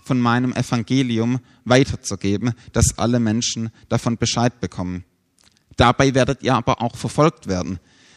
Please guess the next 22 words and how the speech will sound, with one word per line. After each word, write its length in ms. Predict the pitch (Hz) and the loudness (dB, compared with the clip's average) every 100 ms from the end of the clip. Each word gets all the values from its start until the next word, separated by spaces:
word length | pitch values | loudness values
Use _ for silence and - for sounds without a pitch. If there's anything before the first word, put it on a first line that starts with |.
| _ | _
Es, 260 | 110 - 110 | 2 4 2
ihr 140 | 107 | 2
werdet 340 | 113 139 131 | 2 2 -2
Gegenwind 480 | - 165 135 101 101 | 0 0 0 -2 -2
bekommen, 460 | 107 - 113 120 127 _ - | -6 -6 -4 -4 -6 _ -6
es 160 | - | -4
gibt 200 | - - | -4 -2
keine 320 | - 113 117 131 | 0 2 2 2
leichten 420 | 123 120 - 117 | 2 2 0 0
Zeiten. 520 | 131 135 123 92 87 _ _ _ _ _ _ _ _ _ | 2 2 2 -6 -12 _ _ _ _ _ _ _ _ _
Aber 200 | - 131 | -2 2
ihr 80 | 120 | 0
braucht 260 | - 113 - | 0 -8 -4
keine 240 | 113 101 | -4 -4
Angst 320 | 123 131 - | -4 -6 -4
haben, 320 | 104 107 117 - _ _ - | -2 -2 -4 -8 _ _ -8
wenn's 240 | 117 - | -6 -2
wirklich 400 | 127 - 131 - | -4 -2 -6 -4
hart 120 | 120 | -4
auf 200 | 110 - | -4 -4
hart 200 | 135 - | -8 -8
kommt, 280 | - 117 123 | -8 -6 -6